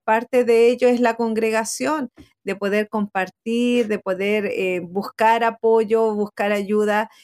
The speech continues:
en, en cuanto a, eh, tener ahí personas cercanas que nos orienten,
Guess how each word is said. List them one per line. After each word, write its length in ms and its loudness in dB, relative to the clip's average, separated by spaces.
en, 400 -6
en 140 -4
cuanto 480 -2
a, 480 2
eh, 560 -2
tener 360 0
ahí 220 0
personas 520 -4
cercanas 840 -2
que 120 -6
nos 220 -4
orienten, 880 0